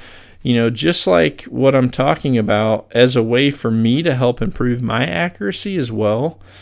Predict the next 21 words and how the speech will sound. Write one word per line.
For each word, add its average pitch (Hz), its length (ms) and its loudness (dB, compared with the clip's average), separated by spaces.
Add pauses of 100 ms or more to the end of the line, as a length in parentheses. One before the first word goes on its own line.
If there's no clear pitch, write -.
(300)
Um, 120 260 2
just 156 280 -2
so 156 100 -2
you 143 160 0
know, 151 280 2
like, 113 240 0
my 156 200 0
hundred 139 400 0
meter 151 280 -2
target 113 520 -2
or 113 100 0
my 127 180 4
ninety 131 380 2
meter 107 240 0
target, 110 420 0
which 104 220 -6
is 113 100 -4
essentially 113 460 -2
ninety-nine 110 560 -2
yards, 117 680 -2 (480)
um, 113 500 -2